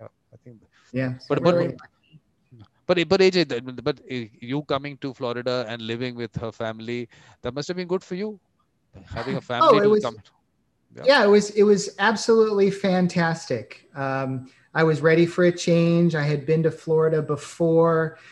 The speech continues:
Speaker 2: really liked it, actually tried to relocate out here for, for a job, and it, it just didn't happen.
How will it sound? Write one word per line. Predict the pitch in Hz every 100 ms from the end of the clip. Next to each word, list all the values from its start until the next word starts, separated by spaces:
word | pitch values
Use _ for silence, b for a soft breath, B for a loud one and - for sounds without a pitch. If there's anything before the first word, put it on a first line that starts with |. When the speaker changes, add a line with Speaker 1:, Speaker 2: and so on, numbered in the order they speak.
| B B
Speaker 2:
really | 151 180 175
liked | 135 143 165 -
it, | 185 170
actually | 156 156 175
tried | - 170 160
to | 156
relocate | 147 147 147 147 151 143
out | 147 143
here | - 151 147
for, | 147 - 139 139
for | - 147
a |
job, | 131 143 143 143 143
and | 143
it, | 139
it | 156 127
just | 151 143
didn't | 156 139
happen. | 135 123 147 143 160 151 160